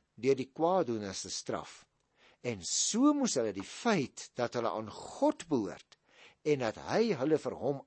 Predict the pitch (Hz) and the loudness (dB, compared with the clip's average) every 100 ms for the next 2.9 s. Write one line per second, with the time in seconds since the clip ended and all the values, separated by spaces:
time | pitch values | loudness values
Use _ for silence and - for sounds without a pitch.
0 | - 269 - - - 101 90 90 - _ | -4 -4 -2 -6 -4 -6 -6 -8 -12 _
1 | _ _ _ _ _ - 113 - 135 123 | _ _ _ _ _ -2 -2 -2 -4 -2
2 | 104 98 95 107 92 87 82 - | -2 -6 -8 -10 -10 -10 -14 -20